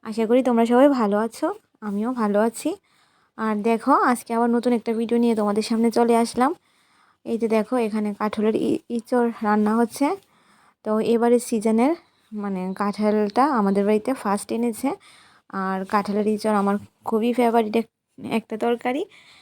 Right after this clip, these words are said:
আজকে ওটাই রান্না হচ্ছে। আর যে দেখো, কথা বলতে বলতে কিন্তু কাঁঠালের ইঁচড়টা হয়ে গেছে। এখানে আছে দুপুরের জন্য আলাদা করে রেখেছে, আর রাতের জন্য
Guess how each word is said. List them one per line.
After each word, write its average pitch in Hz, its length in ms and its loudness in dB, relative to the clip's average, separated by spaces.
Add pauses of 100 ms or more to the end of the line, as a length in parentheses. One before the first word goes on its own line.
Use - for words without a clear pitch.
(380)
আজকে - 220 -2
ওটাই 226 260 4
রান্না 226 400 4
হচ্ছে। 233 320 -2 (360)
আর 214 260 -2
যে 220 60 2 (100)
দেখো, 214 260 0
কথা 226 320 6
বলতে 226 200 6
বলতে 226 220 6
কিন্তু 220 240 4
কাঁঠালের 208 520 2
ইঁচড়টা 226 340 2 (100)
হয়ে 202 260 6
গেছে। 180 240 -2 (1000)
এখানে 208 320 0
আছে 208 160 -2
দুপুরের 214 480 6
জন্য 240 300 2 (440)
আলাদা 202 320 2
করে 226 120 4
রেখেছে, 240 400 0 (520)
আর 214 160 -2 (100)
রাতের 208 300 0
জন্য 220 280 2